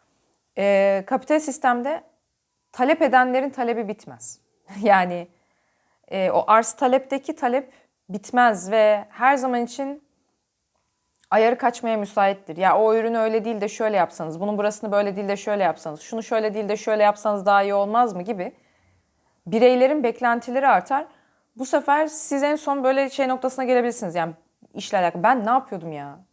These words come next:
Ben böyle bir şey yapmıyordum." Hani bu sefer de konseptle çok oynamak. Anlatabiliyor muyum? Ee, şey vardır yani, "Ürününüz çok güzel ama şunu şurasını şöyle yapsanız daha iyi olmaz mıydı?"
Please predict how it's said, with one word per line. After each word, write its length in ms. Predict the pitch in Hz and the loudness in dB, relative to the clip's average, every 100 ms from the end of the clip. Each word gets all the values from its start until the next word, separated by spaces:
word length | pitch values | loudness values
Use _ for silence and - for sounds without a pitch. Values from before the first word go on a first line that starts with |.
| _ | _
Ben 160 | 220 240 | -2 0
böyle 120 | 247 | -2
bir 60 | |
şey 160 | 233 240 | 0 2
yapmıyordum." 600 | 226 233 214 170 151 143 _ _ _ _ _ | 2 2 -4 -4 -8 -14 _ _ _ _ _
Hani 180 | 226 262 | -2 -2
bu 60 | |
sefer 320 | 285 339 311 277 | 0 2 4 2
de 40 | |
konseptle 760 | - 262 269 - 320 320 269 294 | 2 0 2 0 -2 -2 -6 -6
çok 240 | - 285 | -4 -4
oynamak. 460 | 196 180 165 147 - | -2 -2 -4 -8 -8
Anlatabiliyor 540 | - 190 196 240 285 240 | -6 -6 -4 -2 0 0
muyum? 220 | 160 147 _ _ _ _ _ _ _ _ | -2 -8 _ _ _ _ _ _ _ _
Ee, 720 | - 190 185 180 165 92 64 - - - _ _ _ _ _ _ - | 0 4 4 2 0 -2 -8 -12 -18 -20 _ _ _ _ _ _ -14
şey 300 | - 269 254 | 2 4 6
vardır 300 | 254 254 196 | 6 6 2
yani, 240 | 170 170 | -4 -4
"Ürününüz 480 | - 240 285 294 302 | -4 -2 0 -2 -4
çok 220 | - 320 | -6 -8
güzel 180 | 269 302 | -2 -2
ama 120 | 269 | -2
şunu 220 | 233 262 277 | -4 -8 -6
şurasını 340 | 262 269 277 | -4 -4 -6
şöyle 220 | - 262 | -4 0
yapsanız 360 | 247 254 262 233 | 0 0 -4 2
daha 180 | 233 233 | 4 4
iyi 140 | 226 | 2
olmaz 340 | 220 226 226 | 0 2 0
mıydı?" 340 | 190 160 151 | -2 -8 -12